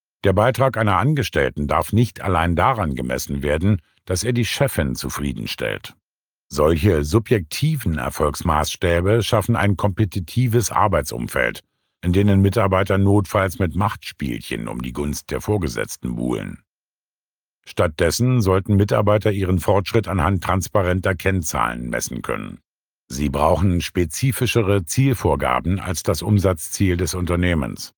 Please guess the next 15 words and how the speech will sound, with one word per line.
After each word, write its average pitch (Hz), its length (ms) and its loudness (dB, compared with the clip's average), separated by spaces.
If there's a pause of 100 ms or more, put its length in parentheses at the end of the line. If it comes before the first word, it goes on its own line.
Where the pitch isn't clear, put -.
(340)
Sie - 160 -2
brauchen 90 380 4
ein 82 340 0
Feedback-System, 57 1300 -6
das - 220 -8
den 76 160 0
Mitarbeitern 82 640 0
zeigt, 85 520 -2
was 87 200 -4
ihre 92 260 -2
Arbeit 78 480 0
bewirkt. 80 640 -2 (1400)
Blink 147 480 6
Nummer 101 260 4
sechs. 80 440 0